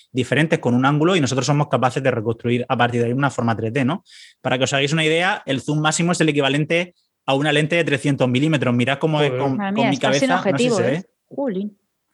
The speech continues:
Speaker 1: O sea
Speaker 3: No
Speaker 1: que
Speaker 3: se ve
Speaker 1: es
Speaker 3: porque
Speaker 1: una
Speaker 3: <laughs> tapa el
Speaker 1: De hecho, las imágenes que han salido hoy liberadas, por ejemplo, esta madrugada de, de la Máscara Z, hemos, somos capaces de reconocer los estratos,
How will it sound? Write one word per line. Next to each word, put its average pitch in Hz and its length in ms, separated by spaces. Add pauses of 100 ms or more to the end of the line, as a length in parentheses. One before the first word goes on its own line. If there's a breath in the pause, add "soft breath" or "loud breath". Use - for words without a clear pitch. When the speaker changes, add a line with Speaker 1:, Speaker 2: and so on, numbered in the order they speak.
(160)
Speaker 1:
O - 20
sea 131 120
Speaker 3:
No - 60
Speaker 1:
que 123 80
Speaker 3:
se 131 60
ve 151 120
Speaker 1:
es - 40
Speaker 3:
porque - 160
Speaker 1:
una 302 240
Speaker 3:
<laughs> - 80
tapa 247 300
el 226 240 (200)
Speaker 1:
De 151 180
hecho, 170 320
las 151 180
imágenes 147 380
que - 40
han 156 60
salido 151 300
hoy 147 80
liberadas, 147 340
por 139 140
ejemplo, 156 320
esta 127 100
madrugada 127 400
de, 113 280
de 117 100
la 117 80
Máscara 127 320
Z, 156 400 (320 loud breath)
hemos, 143 200
somos 156 240
capaces 156 360
de 147 80
reconocer 143 500
los 127 160
estratos, 139 800